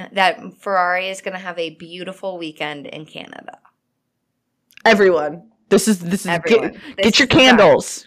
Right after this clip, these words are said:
Speaker 2: Get your candles. Al, we're doing a prayer circle.
Speaker 1: We're doing a prayer circle. We'll set a time and let everybody know.
Speaker 2: Cry
Speaker 1: All
Speaker 2: session
Speaker 1: right.
Speaker 2: at eight P M, prayer circle at nine P M.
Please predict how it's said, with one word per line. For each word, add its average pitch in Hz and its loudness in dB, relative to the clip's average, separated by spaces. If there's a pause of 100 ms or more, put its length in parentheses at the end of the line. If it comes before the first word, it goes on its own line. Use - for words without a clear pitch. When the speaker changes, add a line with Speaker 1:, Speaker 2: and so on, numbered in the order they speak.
Speaker 2:
Get 214 0
your 226 -4
candles. 269 4 (200)
Al, 233 6
we're 233 2
doing 226 2
a 220 4
prayer 214 4
circle. 175 0 (760)
Speaker 1:
We're 190 -12
doing 196 -2
a 190 -8
prayer 175 0
circle. 156 -10
We'll 190 -4
set 220 -2
a 208 -4
time 170 -4
and 156 -12
let 160 -6
everybody 156 -10
know. 156 -18 (260)
Speaker 2:
Cry 185 2
Speaker 1:
All 208 0
Speaker 2:
session 247 8
Speaker 1:
right. 269 0
Speaker 2:
at - -4
eight 220 -2
P 220 -4
M, 202 4
prayer 185 6
circle 185 2
at 147 2
nine 170 2
P 160 4
M. 120 0